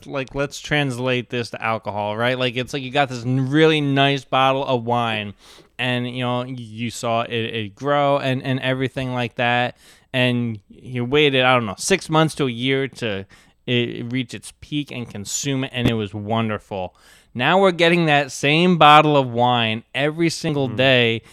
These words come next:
Speaker 1: and sometimes you don't even need to pay for it. Sometimes it's just free out there on, like, YouTube, and it's studio quality stuff. So I think that that is wonderful, how we're getting all this stuff all of the time. And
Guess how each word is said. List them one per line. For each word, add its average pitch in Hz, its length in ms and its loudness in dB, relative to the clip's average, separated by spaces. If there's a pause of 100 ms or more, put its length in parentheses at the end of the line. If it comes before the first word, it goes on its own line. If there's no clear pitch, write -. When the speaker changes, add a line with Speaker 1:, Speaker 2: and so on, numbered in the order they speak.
(160)
Speaker 1:
and 143 160 -2
sometimes 180 560 2
you 156 60 2
don't 170 240 4
even 165 260 2
need 175 200 0
to 190 40 4
pay 214 300 -2
for 156 240 0
it. 117 80 -2
Sometimes 190 440 2
it's 156 120 -2
just 165 160 -6
free 190 300 -2
out 180 220 2
there 175 180 2
on, 170 160 2
like, 160 140 2
YouTube, 156 520 -4
and 131 180 0
it's 139 140 -4
studio 165 500 -2
quality 156 480 2
stuff. 165 380 0 (400)
So 160 240 2
I 151 140 6
think 185 320 -6
that 135 380 0
that 156 360 0
is 135 260 -2
wonderful, 135 640 -2
how 123 180 0
we're 123 100 0
getting 120 300 -2
all 139 260 0
this 135 160 -6
stuff 139 400 0
all 135 560 6
of 123 220 0
the 113 80 -12
time. 160 520 -2 (460)
And 143 500 0